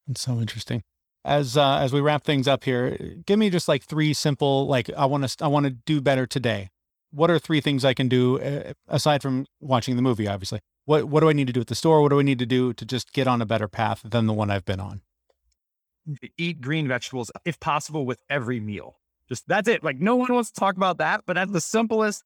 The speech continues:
Speaker 2: If I die and on my tombstone, he's like, "The average American no-, or average person now eats one more serving of green vegetables per day,"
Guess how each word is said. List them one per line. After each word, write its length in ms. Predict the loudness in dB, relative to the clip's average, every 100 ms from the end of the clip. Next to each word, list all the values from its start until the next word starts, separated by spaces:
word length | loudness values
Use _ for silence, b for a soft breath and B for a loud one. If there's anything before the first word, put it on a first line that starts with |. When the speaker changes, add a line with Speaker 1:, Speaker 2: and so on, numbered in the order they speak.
| _
Speaker 2:
If 140 | -2
I 160 | 0 0
die 320 | 0 0 2
and 100 | 2
on 120 | 0
my 120 | 0 -4
tombstone, 600 | -6 -6 -2 0 2 0
he's 120 | 0
like, 200 | -4 -4 _
"The 80 | -8
average 340 | -4 -4 -4
American 500 | -6 -6 -6 -6 -4
no-, 100 | -4 -6 _ -6
or 180 | -4
average 300 | -2 -4 -6
person 400 | -6 -6 -4 -6
now 240 | -2 -2 -4
eats 320 | -8 -10 -12
one 260 | -4 -2 0
more 160 | -2
serving 380 | 0 -2 0 -2
of 120 | -4
green 280 | -4 -2 -2
vegetables 520 | -4 -4 -8 -6 -8
per 180 | -2 -2
day," 280 | 0 0